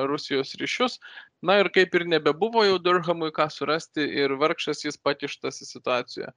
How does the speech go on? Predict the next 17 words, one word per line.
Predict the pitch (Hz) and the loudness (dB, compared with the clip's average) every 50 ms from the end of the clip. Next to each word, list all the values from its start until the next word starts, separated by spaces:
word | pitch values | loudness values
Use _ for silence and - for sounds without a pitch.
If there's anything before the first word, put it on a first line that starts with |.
| - - - - - - - - - | -18 -16 -10 -8 -8 -8 -8 -10 -4
E, | 156 139 - 147 - - | 2 4 4 4 6 4
aš | 208 233 233 233 226 | 2 2 4 4 4
galvoju, | 214 214 220 226 214 208 - 285 | 6 8 8 6 6 4 2 -2
kaip | 294 240 220 | -4 0 2
gali | 220 220 226 226 233 233 | 4 4 4 4 2 0
taip | 233 - 196 196 202 | 0 0 -2 -2 -2
skirtis, | - - - - 202 202 196 - - 147 135 135 _ _ _ _ _ - | -4 -10 -8 -6 -4 -4 -4 -4 -6 -6 -6 -6 _ _ _ _ _ -14
kaip | 226 196 180 | -14 -6 -2
gali | 185 180 180 185 185 | -2 0 0 -2 -4
taip | - _ 160 165 170 175 | -6 _ -4 -4 -4 -6
skirtis | - - - - 156 143 156 - - 165 156 - - - - 117 104 - | -8 -14 -10 -8 -8 -8 -8 -8 -10 -10 -10 -12 -16 -14 -14 -14 -12 -10
kalbėjimas | - 147 131 135 135 143 143 147 147 151 147 147 - - | -10 -10 -10 -6 -2 -2 0 0 0 -2 -4 -6 -6 -10
apie, | - 139 147 - 139 123 | -12 -12 -10 -10 -8 -8
apie | 82 - 123 - 120 117 - | -8 -8 -8 -8 -10 -8 -8
tą | 120 | -10
patį | 120 _ - - - - - 127 | -8 _ -6 -6 -6 -8 -8 -6
reiškinį. | - - - 139 139 - - - - 113 139 | -6 -4 -4 -6 -8 -10 -14 -16 -16 -16 -18